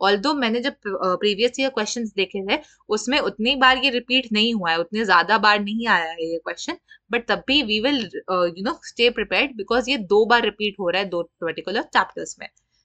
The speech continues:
सबसे पहले तो ये क्वेश्चन जो है ये आपके सिक्स मार्क्स में आने की प्रोबेबिलिटी ज्यादा है because इसमें कंटेंट काफी ज्यादा है। सबसे पहले हम मेंशन करेंगे कि अमेरिकन एसोसिएशन जो है मेंटल डिफिशियंसी में,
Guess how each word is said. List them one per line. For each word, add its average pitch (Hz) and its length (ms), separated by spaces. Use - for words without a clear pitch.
सबसे 262 320
पहले 330 300
तो 330 100
ये 302 160
क्वेश्चन 262 380
जो 277 80
है 254 200
ये 254 60
आपके 240 240
सिक्स - 320
मार्क्स 220 260
में 208 100
आने 180 160
की 196 100
प्रोबेबिलिटी 170 560
ज्यादा 165 260
है 208 180
because 196 220
इसमें 247 240
कंटेंट 214 560
काफी - 380
ज्यादा 160 380
है। - 120
सबसे 262 300
पहले 320 200
हम 320 120
मेंशन 262 380
करेंगे 247 340
कि 285 140
अमेरिकन 208 600
एसोसिएशन 240 680
जो 254 100
है 240 120
मेंटल 208 340
डिफिशियंसी 190 680
में, 196 140